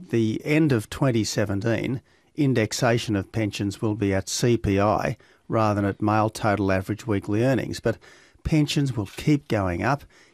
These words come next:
In March, the single pension went up by just over fourteen dollars a fortnight.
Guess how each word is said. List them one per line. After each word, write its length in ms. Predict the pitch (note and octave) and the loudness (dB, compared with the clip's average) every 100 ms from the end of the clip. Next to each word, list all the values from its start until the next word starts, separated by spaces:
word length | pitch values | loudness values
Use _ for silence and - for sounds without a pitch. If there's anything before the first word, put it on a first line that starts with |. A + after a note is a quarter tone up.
| - | -8
In 180 | G#2 F#2+ | -4 0
March, 480 | A2 C#3 D#3 - - | 2 2 0 -6 -6
the 220 | F2 F2 - _ _ | -4 -6 -10 _ _
single 420 | - C#3+ C#3+ B2+ | -4 0 2 2
pension 480 | A#2+ C#3 C3 - B2 | 0 0 0 0 0
went 180 | A#2+ A#2 | 2 2
up 200 | B2 - | 0 0
by 160 | F#2+ | -2
just 260 | G2+ A#2 - | 0 -2 0
over 220 | A2 G#2+ | 0 0
fourteen 500 | - C#3 C3 A#2+ A2+ | -2 2 4 4 2
dollars 300 | A2 A2 G#2+ | 2 2 0
a 40 | A2 | -4
fortnight. 640 | - A#2+ A2+ A2+ A2+ A2 | -2 0 0 2 2 0